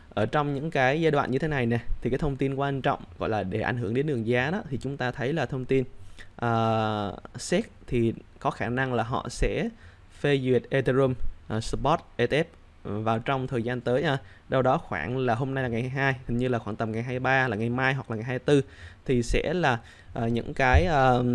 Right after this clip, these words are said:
cái hạn cuối cùng á, để sec trả lời cho một số những cái quỹ Ethereum Spot E T F. À, thì vào thời gian như là, à,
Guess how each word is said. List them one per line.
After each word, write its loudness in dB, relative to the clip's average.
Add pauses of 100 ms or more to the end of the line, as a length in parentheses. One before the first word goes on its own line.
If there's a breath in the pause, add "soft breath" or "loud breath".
(540)
cái 2
hạn 2
cuối 4
cùng 4
á, 2
để 4
sec 4
trả 4
lời 6 (420 loud breath)
cho 2
một 4
số 6
những 2
cái 2
quỹ 4
Ethereum 2
Spot 0 (240)
E -4
T -4
F. 2 (680 loud breath)
À, 0
thì 4
vào 4
thời 0
gian 0
như 2
là, 2 (480 loud breath)
à, 2